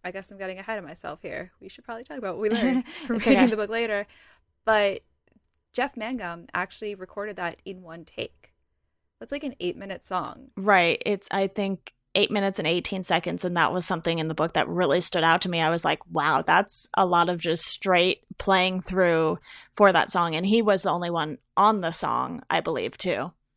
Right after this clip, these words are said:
Speaker 1: Mm-hmm. And, I mean, Jesse Lacey's cover is just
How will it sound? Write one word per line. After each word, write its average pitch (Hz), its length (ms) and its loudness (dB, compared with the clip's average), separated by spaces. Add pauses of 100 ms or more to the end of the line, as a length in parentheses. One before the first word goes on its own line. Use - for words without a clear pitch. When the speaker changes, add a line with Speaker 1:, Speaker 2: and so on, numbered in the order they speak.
(280)
Speaker 1:
Mm-hmm. 202 360 -12 (420)
And, 202 720 -2
I 208 40 -4
mean, 202 120 -8
Jesse 185 240 -6
Lacey's 165 240 -6
cover - 240 -6
is - 80 -16
just - 240 -18